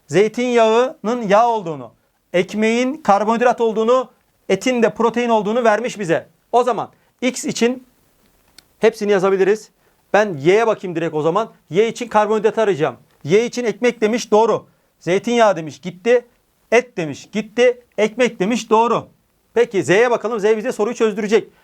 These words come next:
A ile D şıkkı arasında kaldık. Çözüyoruz. Z, protein dedik. Protein mi bakalım? D şıkkında zeytinyağı yazmış. Zeytinyağı p-, protein değildir. A şıkkında ne yazmış? Et yazmış. O zaman doğru diyoruz.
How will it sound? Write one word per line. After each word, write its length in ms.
A 200
ile 240
D 140
şıkkı 260
arasında 320
kaldık. 460
Çözüyoruz. 500
Z, 80
protein 420
dedik. 340
Protein 400
mi 100
bakalım? 380
D 120
şıkkında 400
zeytinyağı 540
yazmış. 360
Zeytinyağı 500
p-, 60
protein 440
değildir. 400
A 200
şıkkında 340
ne 60
yazmış? 420
Et 220
yazmış. 420
O 80
zaman 300
doğru 280
diyoruz. 340